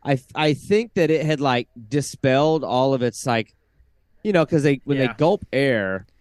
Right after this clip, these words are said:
Speaker 1: they're, it's, they do it for a couple different reasons, but I think it regulates, like, their, their
Speaker 2: Mm-hmm.
Speaker 1: buoyancy to a point. Um,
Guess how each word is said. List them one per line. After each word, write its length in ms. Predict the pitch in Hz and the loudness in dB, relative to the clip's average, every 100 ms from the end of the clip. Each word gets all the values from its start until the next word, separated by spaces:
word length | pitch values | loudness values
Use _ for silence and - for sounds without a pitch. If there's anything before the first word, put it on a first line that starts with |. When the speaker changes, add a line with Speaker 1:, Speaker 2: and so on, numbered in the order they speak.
| _ _ _ - | _ _ _ -4
Speaker 1:
they're, 440 | 127 123 123 120 - - _ - - - - - | 0 2 0 -4 -10 -20 _ -20 -20 -20 -12 -6
it's, 560 | 143 - - - - _ - | -6 -6 -14 -14 -18 _ -4
they 140 | 135 | 0
do 140 | 147 190 | 2 0
it 80 | |
for 80 | - | 0
a 40 | 135 | -2
couple 240 | 156 147 | 0 0
different 300 | 123 117 117 | -2 -4 -4
reasons, 280 | 120 117 110 | -4 -4 -6
but 120 | 107 | -4
I 80 | 110 | -4
think 240 | - 165 | -4 -4
it 60 | 139 | -4
regulates, 500 | 113 131 127 120 113 | 0 0 0 0 -2
like, 120 | 117 | -6
their, 140 | 98 113 | -6 -8
their 160 | 123 113 | -4 -4
Speaker 2:
Mm-hmm. 60 | |
Speaker 1:
buoyancy 540 | 127 147 156 104 - 107 | 0 0 0 -4 -8 -8
to 160 | 107 | -6
a 60 | 98 | -8
point. 380 | - 110 98 - _ _ _ _ _ _ | -6 -6 -6 -10 _ _ _ _ _ _
Um, 480 | 117 117 107 95 85 | -2 0 0 -2 -6